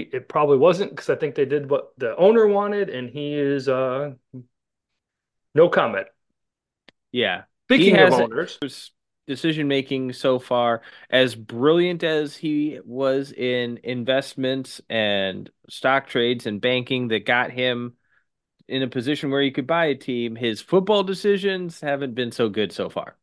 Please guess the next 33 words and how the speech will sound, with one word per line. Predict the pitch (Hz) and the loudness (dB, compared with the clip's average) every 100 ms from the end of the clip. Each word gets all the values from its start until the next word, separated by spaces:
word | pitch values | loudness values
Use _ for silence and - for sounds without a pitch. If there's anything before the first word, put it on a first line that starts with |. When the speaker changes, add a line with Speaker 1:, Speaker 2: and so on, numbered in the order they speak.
| _ _ _ _ _ _ _ _ _ _ _ | _ _ _ _ _ _ _ _ _ _ _
Speaker 1:
Speaking | - - 190 196 190 131 | -16 -2 -2 -2 -4 -2
of | 110 | -2
owners, | 104 101 98 131 160 - _ _ _ | -2 -4 -6 -8 -10 -20 _ _ _
shall | - 127 | 0 2
we | 120 | 2
move | 123 131 127 | 2 0 0
on | 127 | -2
to | 127 | -4
the | |
next? | 127 160 185 - _ _ _ _ | -6 -8 -10 -18 _ _ _ _
Speaker 2:
Yeah, | 117 101 | 0 0
Jim | 92 139 170 | 2 2 4
Irsay, | 147 139 131 147 143 143 147 - | 4 2 2 2 4 4 0 -4
uh, | 117 104 98 101 - _ _ _ - | -2 -2 -2 -6 -10 _ _ _ -8
it | 131 | -4
was | 127 123 | -2 -2
reported | 127 117 - 139 131 127 120 107 - _ _ - | -6 -6 0 2 2 2 2 -4 -16 _ _ -20
this | 110 143 143 143 | -4 -2 -2 -2
week | 139 139 | -2 -2
and | 127 | -2
a | 123 | 0
little | 202 | 0
bit | 156 139 | 0 -2
towards | - 135 | -4 -6
the | 123 | -4
end | 123 | -4
of | 110 | -2
last | 110 117 - | -2 -2 -4
week | 123 120 | -10 -8
that | 113 104 | -8 -2
he | 117 | 0
had | 110 101 | 2 2
a | 95 92 | 0 -2